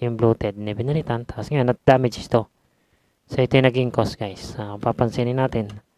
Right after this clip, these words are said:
So, pag tinister po natin siya dito, ayan. So, ang reading natin, mapapansin nyo dun sa, yan, sa ating ano. So, sira po ito, ito isa na to.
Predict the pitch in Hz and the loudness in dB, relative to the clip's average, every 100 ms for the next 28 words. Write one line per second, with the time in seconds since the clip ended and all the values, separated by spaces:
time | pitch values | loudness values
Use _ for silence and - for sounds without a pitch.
0 | _ _ _ _ _ _ _ _ - 127 | _ _ _ _ _ _ _ _ -6 -2
1 | 110 107 - 135 - 156 143 135 131 123 | 0 0 -4 -6 -2 -2 0 -2 0 -2
2 | 113 113 110 110 120 123 135 - 98 - | -2 -4 -4 -4 -2 0 -2 -2 -8 -10
3 | - - 101 95 95 98 - 107 98 98 | -16 -10 -8 -8 -12 -16 -10 -6 -4 -4
4 | 104 113 113 113 113 110 110 104 107 - | 0 0 2 0 0 0 -2 0 -2 -2
5 | 110 107 113 110 107 107 104 110 101 98 | -2 -2 -4 -4 -2 -2 -2 -4 -4 -6
6 | 101 _ _ _ _ _ _ _ _ _ | -10 _ _ _ _ _ _ _ _ _
7 | _ _ _ _ - _ _ _ _ _ | _ _ _ _ -20 _ _ _ _ _
8 | _ _ _ _ - - - _ _ _ | _ _ _ _ -20 -20 -20 _ _ _
9 | _ _ _ - 110 92 120 104 101 101 | _ _ _ -6 -4 -4 -4 -4 -4 -6
10 | 104 131 123 135 113 135 - - - 107 | -4 -2 0 0 0 -2 -8 -6 -2 -2
11 | - 139 135 127 120 127 113 113 107 110 | 0 2 2 2 0 0 -2 -4 -6 -6
12 | 104 110 | -6 -6